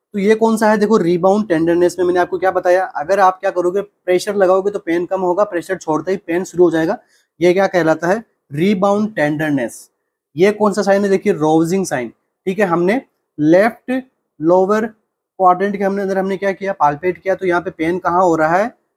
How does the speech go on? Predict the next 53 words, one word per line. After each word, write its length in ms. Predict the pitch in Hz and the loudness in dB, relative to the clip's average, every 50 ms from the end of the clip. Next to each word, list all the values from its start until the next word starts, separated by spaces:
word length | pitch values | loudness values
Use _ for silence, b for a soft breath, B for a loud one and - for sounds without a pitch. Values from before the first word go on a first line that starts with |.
| _ _ _ _ | _ _ _ _
राइट 480 | 135 135 147 160 160 170 196 214 214 226 | -10 -4 0 0 2 2 2 0 0 0
लोअर 380 | 185 175 160 160 151 170 190 190 | 0 2 2 2 2 0 -2 -2
क्वाड्रेंट 640 | - _ _ - 151 147 143 139 147 147 151 147 147 | -6 _ _ -2 2 2 2 2 2 -2 -2 -2 -2
के 60 | 151 | -2
अंदर। 260 | 147 147 147 147 143 - _ _ _ _ - | -2 -4 -4 -6 -8 -12 _ _ _ _ -4
ये 100 | 175 180 | -2 0
कौन 180 | 190 196 190 | 0 0 0
सा 100 | 180 196 | 2 0
साइन 120 | 190 185 196 | 0 0 0
है, 60 | 185 | -2
रोजिंग 380 | 156 151 151 151 147 175 185 170 | 0 0 0 0 0 -2 -2 -2
साइन। 220 | - 180 175 180 - _ _ _ _ _ _ - | -2 -2 -2 -4 -8 _ _ _ _ _ _ -2
अभी 200 | 156 180 220 220 | 0 0 0 2
क्या 160 | 220 240 220 | 2 2 2
है, 160 | 214 226 233 220 - _ _ _ _ _ - | 2 2 0 -2 -6 _ _ _ _ _ 0
पॉजेज 360 | 180 185 185 180 208 208 202 | 2 4 4 4 2 2 2
साइन। 260 | - 196 185 190 196 | 0 -2 -2 -2 -2
हमने 220 | 147 151 170 190 185 | -2 -2 -2 -2 -2
क्या 160 | 180 214 208 | -2 -4 -4
किया, 220 | 208 208 202 214 220 220 b b b b b _ _ - | -2 -2 -2 -2 -4 -6 b b b b b _ _ 2
पैस-, 200 | 190 196 196 220 | 2 2 2 2
एक्टिवली 440 | 196 185 - - - 240 233 240 226 | 0 0 0 0 0 2 2 4 4
हमने 200 | 208 214 214 208 | 2 2 0 0
क्या 160 | 214 220 208 | 0 -2 -2
किया, 180 | 185 208 208 208 | 0 -2 -2 -2
पैर 220 | 208 190 190 185 | 0 -2 -2 -2
का 180 | 180 208 202 156 | -2 -2 -2 -2
एक्सटेंशन 560 | 160 156 - - 185 190 196 185 208 208 208 | -4 -6 -8 -6 -4 -4 -2 -2 -2 -2 -2
किया, 220 | 180 202 202 202 202 _ _ _ _ _ _ _ - | 0 0 -2 -2 -4 _ _ _ _ _ _ _ 0
तो 240 | 196 202 208 - - _ _ _ - | 0 0 0 0 -6 _ _ _ -2
यहाँ 180 | 147 160 180 185 | 0 2 2 2
पे 100 | 208 202 | 0 0
क्या 140 | 214 214 | 0 0
देखने 200 | 196 202 185 208 | 0 0 0 0
को 100 | 208 208 | 0 0
मिलेगा, 300 | 208 202 196 190 190 208 | 2 2 4 4 4 2
पेशेंट 560 | 208 - - _ _ - 180 156 185 196 196 190 | 0 -2 -6 _ _ -6 -4 -2 -2 -2 0 2
को 100 | 202 196 | 2 2
यहाँ 220 | 180 160 160 170 | 4 4 4 2
पे 120 | 180 202 185 | 2 0 0
क्या 120 | 196 202 | 2 2
होता 200 | 196 175 160 185 | 2 2 2 0
है, 100 | 190 208 202 | 0 0 -2
पेन 300 | - - 160 165 180 190 | -2 -2 -2 0 0 0
होता 200 | 185 170 185 180 | -2 -2 -2 -2
है, 120 | 180 196 | -2 -4
तो 140 | 190 - 165 | -4 -4 -6
इसकी 200 | 160 160 - 196 | -8 -6 -4 -2
वजह 120 | 185 185 190 | -2 0 -2
से 120 | 175 208 | -2 -4
पेशेंट 320 | 196 175 143 - 190 185 | -6 -6 -4 -4 -4 -2
क्या 100 | 175 196 | 0 0
करेगा, 260 | 185 185 180 180 214 | 2 2 2 2 0